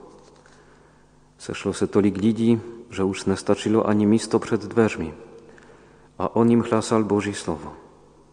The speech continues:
Tu k niemu przychadzali z ochrnutym cztery chonesli. Pro množství lidí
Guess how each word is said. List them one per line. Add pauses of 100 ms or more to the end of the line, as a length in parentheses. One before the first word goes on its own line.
(1300)
Tu
k
niemu
przychadzali
z
ochrnutym
cztery
chonesli. (1400)
Pro
množství
lidí